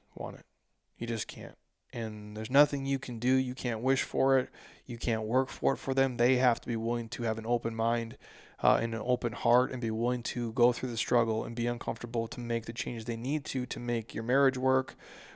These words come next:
or, you know, raise your kids better, whatever your thing is. Um, I see it here with people in fitness, and it parallels everything in life I've ever seen.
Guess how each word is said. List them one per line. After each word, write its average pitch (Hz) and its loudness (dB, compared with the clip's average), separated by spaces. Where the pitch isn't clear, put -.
or, 110 4
you 110 -8
know, 101 -6
raise 135 4
your 127 -2
kids 135 0
better, 131 6
whatever 143 8
your 131 0
thing 123 0
is. - -6
Um, 101 -2
I 127 4
see 143 6
it 135 0
here 131 2
with 120 0
people 127 0
in 117 -2
fitness, 135 0
and 117 -6
it 110 -8
parallels 120 4
everything 117 0
in 117 -4
life 113 -2
I've 120 -6
ever 113 -2
seen. 104 -6